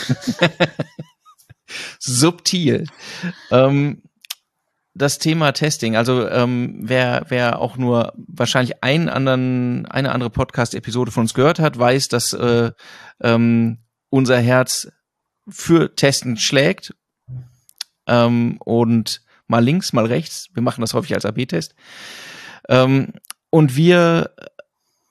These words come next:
bei LinkedIn bisher keine großartige Unterstützung haben für Menschen, die irgendwie Spaß daran haben, strukturiert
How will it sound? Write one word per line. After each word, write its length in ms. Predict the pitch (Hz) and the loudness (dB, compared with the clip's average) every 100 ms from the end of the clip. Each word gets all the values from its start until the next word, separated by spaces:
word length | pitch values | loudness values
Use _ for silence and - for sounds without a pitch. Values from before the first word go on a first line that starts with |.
| - - | -20 -10
bei 560 | - 127 123 123 117 - - | 2 4 6 4 2 -2 -6
LinkedIn 1500 | 123 127 131 156 214 208 - - 151 156 156 160 160 156 143 _ | 0 2 4 4 2 0 -8 -2 0 2 2 2 0 -2 -8 _
bisher 840 | - 131 - - 151 180 202 226 208 _ - | -4 -2 -2 0 4 4 2 -2 -6 _ -12
keine 680 | 143 139 165 170 165 139 - | -2 0 2 4 2 0 -12
großartige 840 | - - 143 160 - 123 131 131 135 | -14 -2 0 0 0 0 0 0 0
Unterstützung 640 | 127 120 - 156 147 131 | 0 0 -2 -2 0 2
haben 160 | 131 | 2
für 100 | 123 | 2
Menschen, 320 | 120 123 135 117 | 2 2 0 -2
die 100 | 98 | 2
irgendwie 200 | 117 113 | 2 2
Spaß 300 | 120 120 - | 2 0 2
daran 240 | 113 113 | 2 4
haben, 260 | 113 113 113 | 4 2 0
strukturiert 800 | - 131 131 127 110 123 123 | -4 -8 0 0 2 2 2